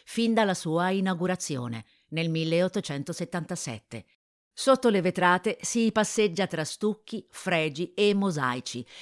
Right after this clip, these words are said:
in un concentrato di arte e bellezza, tra insegne di locali storici e nuove eccellenze. Prima tappa, il Camparino, ritrovo dei futuristi, tornato allo splendore originale dopo il restauro,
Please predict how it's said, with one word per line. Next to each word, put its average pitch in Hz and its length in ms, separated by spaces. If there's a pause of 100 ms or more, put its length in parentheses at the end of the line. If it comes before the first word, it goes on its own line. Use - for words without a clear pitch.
in 220 180
un 214 140
concentrato 202 800
di 160 160
arte 190 420
e 170 80
bellezza, 120 640 (300)
tra 196 180
insegne 190 640
di 151 140
locali 156 340
storici 147 680 (160)
e 214 180
nuove 185 340
eccellenze. 139 800 (400)
Prima 233 320
tappa, 165 480 (140)
il 190 260
Camparino, 180 760 (300)
ritrovo 175 600
dei 156 260
futuristi, 165 720 (220)
tornato 214 560
allo 160 220
splendore 175 640
originale 180 640
dopo 180 280
il 185 140
restauro, 135 680